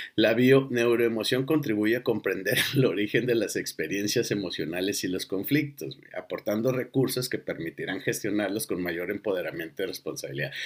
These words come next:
O sea, aprendiéndote a ver a ti en vez de echarle culpas a los demás y hacerte responsable observándote a ti mismo. Güey, de eso se tratan <laughs> todas las escuelas de psicología, ¿no?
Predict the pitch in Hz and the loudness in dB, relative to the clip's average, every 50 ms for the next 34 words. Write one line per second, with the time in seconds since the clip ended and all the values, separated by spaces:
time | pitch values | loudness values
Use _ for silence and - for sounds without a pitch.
0 | - - - 113 117 135 127 117 - - 104 101 104 107 120 117 123 131 139 139 | -10 -6 -4 -2 0 2 0 0 0 -2 2 2 4 4 4 2 4 4 2 4
1 | 127 110 104 113 113 113 110 - 139 143 143 135 139 127 120 127 120 - 131 113 | 4 4 4 4 4 2 2 6 6 8 8 8 6 6 6 6 4 6 4 4
2 | 120 123 117 - - 117 104 - 110 110 - 117 104 90 92 85 95 101 107 135 | 4 4 2 4 2 2 2 2 0 2 2 2 0 0 -2 -4 -4 2 4 4
3 | 160 185 180 - - - - - - - 101 98 - - 104 - - 120 110 110 | 4 4 2 0 -6 -10 -10 -8 0 0 0 2 2 0 -2 2 2 2 2 2
4 | 104 - - 101 87 - 123 120 120 120 113 - 101 87 95 98 101 104 101 - | 0 0 -2 -2 0 2 2 2 2 0 0 -2 -2 -2 -2 0 0 0 -2 -2
5 | - 87 - - - - 95 92 87 82 76 73 - - 156 147 139 135 123 139 | -2 -6 -4 -4 -4 0 0 0 0 -2 -4 -6 2 4 6 6 6 4 4 2
6 | 143 156 151 139 - 123 - 131 123 123 - - 139 135 135 135 - - - - | 2 2 0 -2 -4 -4 0 2 2 2 2 2 2 2 2 2 4 2 2 4
7 | - - 277 240 240 233 151 143 - 110 104 - - 113 104 107 110 110 101 107 | 4 2 2 2 2 0 0 0 0 0 -2 -2 0 2 2 2 2 2 0 0
8 | 92 - 95 87 - 87 85 73 76 80 - 80 73 69 67 69 73 85 123 147 | 0 0 -2 -4 -4 -6 -6 -6 -6 -8 -6 -6 -6 -6 -4 -6 -2 2 2 2
9 | 139 | 2